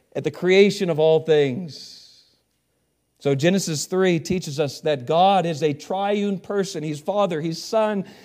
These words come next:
He's Holy Spirit, and these three are one. And then Genesis three also teaches us that God is a faithful God.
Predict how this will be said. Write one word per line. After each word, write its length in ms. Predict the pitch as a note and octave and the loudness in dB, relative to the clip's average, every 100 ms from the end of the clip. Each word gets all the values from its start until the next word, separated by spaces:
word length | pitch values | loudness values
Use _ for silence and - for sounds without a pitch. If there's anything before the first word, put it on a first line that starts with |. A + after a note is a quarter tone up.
| - | -14
He's 220 | - D#3 - | -4 -2 0
Holy 320 | G#3 G#3 G3+ | 4 4 4
Spirit, 400 | - G#3 G3+ F3 | 0 6 6 8
and 160 | F3 | 4
these 180 | F#3+ A3+ | 4 4
three 300 | - G3+ A3 | 4 4 6
are 160 | F#3+ F3+ | 6 6
one. 840 | D#3+ G3+ A3 A#3+ G#3 C3+ G#2 G2 - _ _ _ _ _ _ _ _ _ - | 2 4 6 6 2 -2 -10 -16 -20 _ _ _ _ _ _ _ _ _ -6
And 140 | A#2+ | 2
then 180 | D3+ C#3+ | 4 4
Genesis 440 | C3 G3 F3+ D#3+ | 4 4 2 -4
three 260 | F3 F3+ F3 | -4 -2 2
also 240 | F3 F#3 | 2 0
teaches 420 | D3+ - E3 C#3 | -6 -6 -8 -6
us 120 | C#3+ C#3+ | -6 -4
that 180 | D3 | -4
God 240 | C#3+ D#3 D#3+ | 0 0 0
is 120 | C3+ | -4
a 60 | C#3+ | -8
faithful 460 | G3+ C4+ C#4 A3 | -6 -6 -4 -4
God. 480 | D3+ A2 A2+ C3+ - | -4 -8 -10 -20 -20